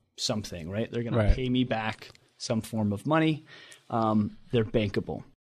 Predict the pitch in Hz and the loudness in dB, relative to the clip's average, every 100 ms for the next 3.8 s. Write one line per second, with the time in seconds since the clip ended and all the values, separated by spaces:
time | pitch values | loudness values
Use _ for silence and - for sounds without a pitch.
0 | _ - - 120 120 - - 135 123 131 | _ -6 0 4 2 0 -6 0 4 4
1 | 120 123 - 123 - 110 113 107 107 - | 2 -2 0 0 2 2 0 -2 -4 -6
2 | - 117 127 - 147 139 135 127 113 - | -6 0 0 0 0 4 4 2 0 0
3 | 131 147 - 131 151 131 117 113 | 2 2 2 2 4 4 2 -2